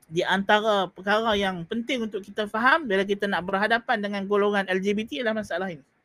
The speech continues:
Yang mereka tak boleh bezakan di antara the capability of the, be-, between the human capability dengan the human nature inclination, nature intuition,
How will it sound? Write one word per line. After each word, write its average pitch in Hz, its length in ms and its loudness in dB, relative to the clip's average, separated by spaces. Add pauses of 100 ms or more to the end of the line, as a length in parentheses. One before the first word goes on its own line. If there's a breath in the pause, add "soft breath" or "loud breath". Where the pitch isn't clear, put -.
(1300)
Yang 180 160 -2
mereka 220 240 0
tak 202 240 0
boleh 220 160 0
bezakan 220 560 2
di 196 80 0
antara 196 720 0
the 180 160 -4
capability 220 800 -4
of 160 240 -2 (640)
the, 175 240 0 (320)
be-, 185 160 -4
between 220 400 -4
the 190 160 4
human 240 480 0
capability 214 800 0 (560)
dengan 208 400 0
the 190 80 0
human 247 560 -4 (1600)
nature 240 560 0
inclination, 202 720 -4 (160)
nature 226 480 2
intuition, 202 560 -4